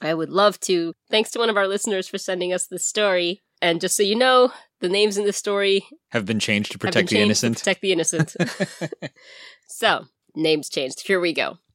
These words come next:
Speaker 1: This is wonderful.
Speaker 2: <laughs>
Speaker 1: Okay, get ready.
Speaker 2: Building suspense.
Speaker 1: Okay. The fall of nineteen ninety-one was an exciting time. I was eight years old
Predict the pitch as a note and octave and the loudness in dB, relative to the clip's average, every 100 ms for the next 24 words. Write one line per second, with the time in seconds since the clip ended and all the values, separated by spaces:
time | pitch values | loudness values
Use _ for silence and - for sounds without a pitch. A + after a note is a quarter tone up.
0 | _ _ _ - F#3 G3 E3+ F3 D3+ - | _ _ _ -12 -6 -6 -4 -4 -6 -12
1 | - - - - - - - - A#3 - | -16 -18 -20 -20 -20 -14 -14 2 2 2
2 | D#3+ F3 F3 F3 F#3+ F#4+ _ - F#3 D3+ | -10 -6 -6 -8 -10 -20 _ -2 0 2
3 | D3+ F2 A2 G#2 G#2+ A2+ B2+ G2+ F#2+ G#2 | 0 -2 0 2 2 0 -2 0 0 0
4 | G3 - - _ _ _ _ _ _ _ | -2 -2 -6 _ _ _ _ _ _ _
5 | - - C#4 D4 B3+ A#3 A#3 G#3+ G3+ D#3+ | -8 4 6 6 4 4 4 2 4 2
6 | D3 D3 - _ - D3 D3+ C#3 D#3 C#3 | 0 -2 -10 _ -10 -4 -4 -4 -6 -8
7 | C#3 C#3 - - D3+ _ _ _ - D#3 | -8 -12 -12 -14 -16 _ _ _ -6 -2
8 | E3 G3 A3+ A3 B3 F3+ C#3+ | 0 2 2 2 2 2 0